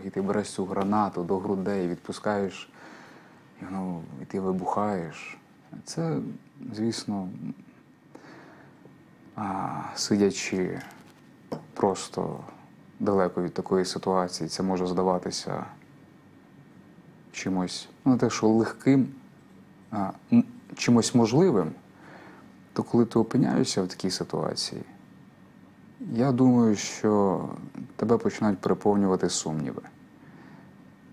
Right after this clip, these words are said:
А може тобі, а може тебе не будуть катувати,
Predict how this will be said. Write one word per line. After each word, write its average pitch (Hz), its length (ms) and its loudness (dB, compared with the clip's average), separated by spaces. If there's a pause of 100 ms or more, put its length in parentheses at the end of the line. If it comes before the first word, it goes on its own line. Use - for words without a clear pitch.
(120)
А - 80 -4
може 107 260 2
тобі, 90 500 -2
а - 40 -12
може 110 240 2
тебе 92 240 0
не 87 120 0
будуть 82 320 -6
катувати, - 580 -10